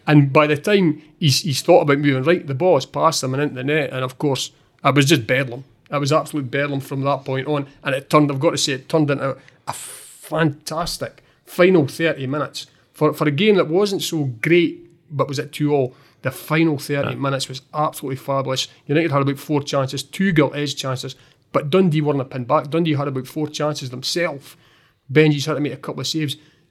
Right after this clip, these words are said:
Speaker 1: And it's the way football should be. I'm fed up going to games where you're watching ninety minutes of absolute drivel. Get that thirty minutes and that sort of thing happening week in, week out, and you'll get the fans back.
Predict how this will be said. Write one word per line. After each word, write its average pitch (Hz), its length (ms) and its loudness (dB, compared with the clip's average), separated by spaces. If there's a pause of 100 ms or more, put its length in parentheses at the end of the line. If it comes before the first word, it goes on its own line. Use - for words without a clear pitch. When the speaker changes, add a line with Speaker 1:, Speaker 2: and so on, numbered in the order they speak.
Speaker 1:
And 185 80 -2
it's 180 100 -2
the 226 60 -2
way 277 180 4
football 156 420 -4
should 120 280 -10
be. 202 280 -2 (580)
I'm 185 100 0
fed 269 320 2
up 190 120 -2
going 175 180 0
to 156 60 -4
games 175 360 0
where 156 180 0
you're 135 160 -2
watching 147 500 -2
ninety 180 240 0
minutes 147 300 -4
of - 80 -18
absolute 156 400 -4
drivel. 143 320 -4 (260)
Get 220 180 2
that 226 200 0
thirty 185 420 0
minutes 175 320 0
and 131 240 -4 (560)
that 175 220 0
sort 175 220 0
of 147 80 -10
thing 151 180 -4
happening 151 360 -4
week 147 260 -6
in, 135 100 -2
week 139 180 -6
out, 147 80 -2
and 127 80 -6
you'll 131 100 -4
get 147 140 -2
the 143 60 -12
fans 147 340 -8
back. 135 300 -6